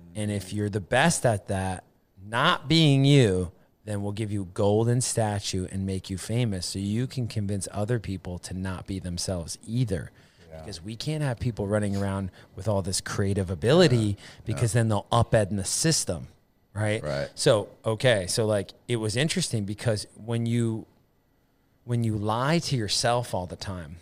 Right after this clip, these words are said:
Speaker 1: you know, you live a life of lies.
Speaker 2: Mm-hmm.
Speaker 1: And the lies are simple. Like, for instance, you know, you, uh, "Well, I'm only eating these donuts 'cause my dad was mean to me.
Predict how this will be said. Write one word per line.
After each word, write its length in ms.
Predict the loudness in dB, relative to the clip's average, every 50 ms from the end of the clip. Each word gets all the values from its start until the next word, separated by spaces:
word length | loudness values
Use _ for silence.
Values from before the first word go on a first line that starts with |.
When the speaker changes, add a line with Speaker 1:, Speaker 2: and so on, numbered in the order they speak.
| -20 -20 _ -10
Speaker 1:
you 80 | -8 -6
know, 80 | -4
you 200 | -4 -2 -2 -2 0
live 200 | 0 0 0 0
a 40 | -2
life 340 | -4 -4 -6 -6 -8 -10
of 140 | -14 -12 -8
lies. 580 | -8 -6 -6 -6 -8 -10 -12 -14 -14 -14 -16 -16 _ _ _
Speaker 2:
Mm-hmm. 760 | -20 -20 -20 -20 -20 -20 -20 -20 _ _ _ _ _ _ -20 -20 -18 -18 -16 -6 0
Speaker 1:
And 420 | 4 4 6 6 6 4 2 0 -4 -4
the 120 | -4 0 0
lies 300 | 2 2 4 2 2 2
are 80 | 0 0
simple. 480 | 0 0 0 0 -2 -6 -10 -12 -18 _ -10
Like, 200 | -8 -8 -8 -6
for 100 | -6 -6
instance, 440 | -4 -4 -6 -6 -8 -8 -8 -10 -12 _ _ _ _
you 80 | -8 -6
know, 220 | -6 -6 -6 -8 -12 _ _ _ _ _ _ _ _
you, 280 | -8 -4 -4 -2 -2 -2
uh, 400 | -2 -2 -4 -4 -6 -6 -8 -10 -12 -10 -2
"Well, 320 | 0 2 4 6 4 4
I'm 100 | 4 4 4
only 260 | 4 4 4 4 2
eating 100 | 2 0 -2
these 180 | -4 -4 -2
donuts 340 | -2 0 0 0 0 -2 -4
'cause 180 | -6 -6 -6 -4
my 120 | -4 -4
dad 220 | -4 -4 -4 -4 -6
was 140 | -6 -6
mean 180 | -6 -4 -4 -4
to 100 | -6 -6
me. 180 | -8 -8 -10